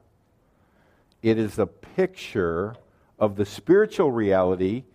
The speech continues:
that you're united to Christ when he, two thousand years ago, was killed and put in a tomb.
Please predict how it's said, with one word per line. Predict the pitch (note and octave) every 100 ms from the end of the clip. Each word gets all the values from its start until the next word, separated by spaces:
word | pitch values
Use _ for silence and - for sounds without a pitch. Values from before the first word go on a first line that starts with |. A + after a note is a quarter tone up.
| _ _
that | G#2 G2+
you're | G#2 D#3+
united | E3+ D3 C3 B2+ C#3 E3 A#2+ G#2 -
to | A2
Christ | - - D3+ A#2 - -
when | A#2 A2+
he, | A2+ C3+ B2 _
two | C3
thousand | C3 B2+ A#2+ A#2+
years | A#2+ A#2+
ago, | G#2 F2+ F2+ F2+ F2 - _ _ _ _
was | F#2+ F2+ - _ -
killed | - C#3+ A2+ F#2 E2+ -
and | F#2 E2
put | - B2 A2+ - _
in | A2 G2+
a | F2+ - - -
tomb. | B2 G2 D2 C2+